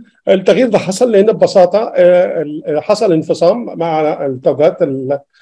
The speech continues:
الحداثة، توجهات الحداثة، المودرن movements ان architecture اند بلاننج، توجهات الحداثة في العمارة والتخطيط في هذه الفترة، آه، من بداية القرن العشرين وحتى الستينيات، وحتى،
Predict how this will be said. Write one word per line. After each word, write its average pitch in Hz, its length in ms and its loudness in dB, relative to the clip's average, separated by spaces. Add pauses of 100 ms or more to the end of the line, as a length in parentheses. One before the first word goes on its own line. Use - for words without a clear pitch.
(180)
الحداثة، 170 520 -2
توجهات 151 560 -2
الحداثة، 156 420 -6
المودرن 160 340 0 (260)
movements 196 380 0
ان 156 60 -2
architecture 165 480 -4
اند 139 100 -2
بلاننج، 214 380 -4
توجهات 175 320 0
الحداثة 165 340 -4
في 151 60 -4
العمارة 165 220 -2
والتخطيط 165 460 -8
في 165 100 -4
هذه 151 160 -2
الفترة، 196 460 -4 (260)
آه، 165 60 0
من 165 100 0
بداية 190 220 0
القرن 185 260 -2
العشرين 170 300 -4
وحتى 233 600 -2
الستينيات، 156 640 -2
وحتى، 185 440 0